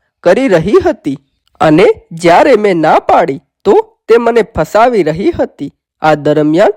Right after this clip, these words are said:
સુધીરે વિચાર્યા વગર બ્રિજેશને થપ્પડ મારી દીધી, જેના પછી બ્રિજેશ ગુસ્સે થઈને ત્યાંથી ચાલ્યો ગયો. પછી એક દિવસ સુધીરની માતાએ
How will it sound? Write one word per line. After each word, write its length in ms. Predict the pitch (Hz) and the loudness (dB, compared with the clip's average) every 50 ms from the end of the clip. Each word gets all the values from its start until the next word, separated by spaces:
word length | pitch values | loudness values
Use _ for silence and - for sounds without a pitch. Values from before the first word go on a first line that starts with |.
| _ _ _ - - | _ _ _ -8 -4
સુધીરે 460 | 165 156 151 233 359 349 294 247 190 | -4 -2 0 2 4 4 4 4 2
વિચાર્યા 540 | 165 165 156 - - 233 285 269 254 208 170 | 0 -2 -6 -2 0 2 2 4 4 2 2
વગર 380 | 147 151 147 143 175 - - - _ _ _ - | 2 0 -2 -2 -2 -4 -4 -6 _ _ _ -8
બ્રિજેશને 600 | 160 160 160 160 - 359 392 - - - 311 202 | -4 -4 -2 -2 0 0 -2 -2 -2 -4 -4 -4
થપ્પડ 440 | - - - 151 - _ - 294 269 | -4 -4 -8 -10 -6 _ -2 -2 -2
મારી 380 | 208 170 151 147 151 196 349 | 0 0 0 0 0 0 0
દીધી, 420 | 381 370 320 254 226 190 147 131 _ _ _ _ _ _ - | 0 0 -2 -4 -4 -6 -8 -8 _ _ _ _ _ _ -4
જેના 240 | 170 156 151 151 143 | -2 0 0 0 -2
પછી 420 | - - 147 139 - - 311 403 - _ _ _ _ - | -4 -4 -6 -6 -4 -2 -4 -4 -4 _ _ _ _ -2
બ્રિજેશ 460 | 165 160 160 156 180 254 427 - - _ _ _ _ - | -2 -2 -2 0 0 0 0 0 -2 _ _ _ _ -2
ગુસ્સે 380 | 170 180 226 - - 277 247 240 | -2 -2 -2 -2 0 0 0 0
થઈને 520 | 240 - 185 170 214 320 311 214 156 139 - _ _ _ _ | 0 0 -2 0 2 2 2 0 0 -2 -6 _ _ _ _
ત્યાંથી 400 | - 185 214 330 - - 302 208 | 0 2 2 2 2 0 -2 -4
ચાલ્યો 400 | 170 - - 147 139 143 156 196 | -2 0 0 2 2 2 2 2
ગયો. 420 | 370 392 392 302 214 160 143 - - _ _ _ _ _ - | 0 2 2 0 0 0 -2 -4 -6 _ _ _ _ _ -6
પછી 340 | 170 - - - 160 - - | -6 -4 -2 -4 -4 -2 -2
એક 240 | 170 214 403 - 262 | 0 0 0 -2 -2
દિવસ 320 | 170 160 156 151 170 165 - - - - | -2 -2 0 0 0 -2 -2 -6 -12 -8
સુધીરની 500 | - 151 147 160 190 - 381 320 269 185 | -8 -4 0 0 2 2 2 2 2 2
માતાએ 500 | 160 156 147 147 143 - - 151 156 190 | 2 2 0 0 0 -2 -2 -2 -2 -2